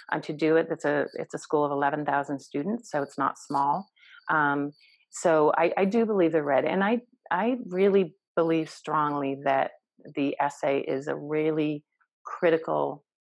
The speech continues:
part of the application. Um,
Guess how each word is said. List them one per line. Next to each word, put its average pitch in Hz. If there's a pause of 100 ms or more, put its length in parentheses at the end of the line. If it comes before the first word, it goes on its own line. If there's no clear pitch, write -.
(320)
part 139 (160)
of 135
the 143
application. - (280)
Um, 143